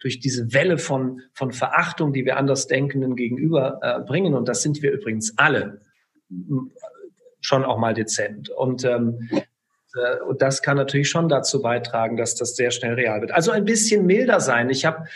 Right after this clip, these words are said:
äh, in meinem, ähm, Studium einen Satz gehört, den ich damals überhaupt nicht verstanden habe. Inzwischen habe ich ihn verstanden.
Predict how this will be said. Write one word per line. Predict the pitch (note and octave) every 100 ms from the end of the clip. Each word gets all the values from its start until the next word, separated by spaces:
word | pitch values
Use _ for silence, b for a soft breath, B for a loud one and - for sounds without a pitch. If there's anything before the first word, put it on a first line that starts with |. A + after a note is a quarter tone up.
| B B -
äh, | D#3 F3
in | D#3+
meinem, | D#3 D3+ D3+ D3+ -
ähm, | D3+ - - - - - F#3
Studium | - F#3 A3 G3
einen | D#3+ D#3
Satz | C#3+ F3+ -
gehört, | F3 F3+
den | E3+
ich | D#3
damals | D#3 E3+ F#3
überhaupt | E3 F3+
nicht | -
verstanden | D#3+ - G#3 G#3
habe. | C#3 C3 C3
Inzwischen | C3 D#3 D#3 D#3
habe | E3 G3+
ich | -
ihn | C3+
verstanden. | B2+ - B2+ B2+ C#3+